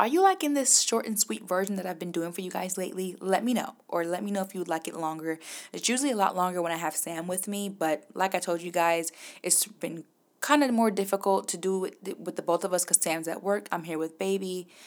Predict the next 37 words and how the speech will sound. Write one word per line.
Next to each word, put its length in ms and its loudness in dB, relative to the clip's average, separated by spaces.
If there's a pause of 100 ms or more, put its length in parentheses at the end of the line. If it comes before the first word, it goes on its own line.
(280)
Um, 540 -2
so 120 2
yeah, 320 4 (100)
tell 140 4
me 100 6
if 100 -4
you 60 0
like 160 2
the 60 -4
short 200 0
and 80 -6
sweet 220 -6
version, 580 -8
all 80 -6
right? 340 -2 (400)
Um, 160 4
and 120 0
also, 400 4
tell 240 6
me 100 2
under 180 2
my 120 4
podcast 640 -2
post 440 -4
on 200 0
I 160 -4
G, 360 -4 (400)
at 400 0 (500)
Marriage 240 -2
for 60 -2
Millennials, 500 0 (140)
what 260 6
relationship 520 4
baggage 340 -2
do 120 0
you 220 -2
have, 380 -4